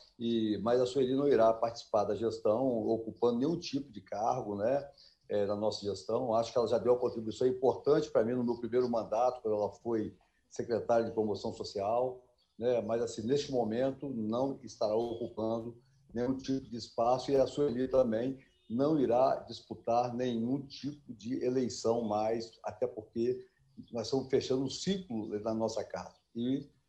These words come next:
tanto que quando eu terminar esse mandato, eu também não serei mais candidato. Posso até participar, se algum dia alguém me convidar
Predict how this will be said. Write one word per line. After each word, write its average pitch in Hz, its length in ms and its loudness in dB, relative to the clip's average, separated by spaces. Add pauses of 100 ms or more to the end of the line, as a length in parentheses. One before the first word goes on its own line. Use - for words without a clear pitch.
(340)
tanto 147 220 6
que 139 120 -6
quando 156 220 2
eu 147 40 -2
terminar 123 340 4
esse 120 160 -2
mandato, 113 540 0
eu - 40 -2
também 123 260 2
não 123 160 -2
serei 113 340 0
mais 113 200 -4
candidato. 120 640 -2
Posso 160 240 0
até 226 400 2
participar, 143 800 2
se 123 100 0
algum 110 260 0
dia 110 200 0
alguém 113 200 0
me 117 120 -2
convidar 113 840 0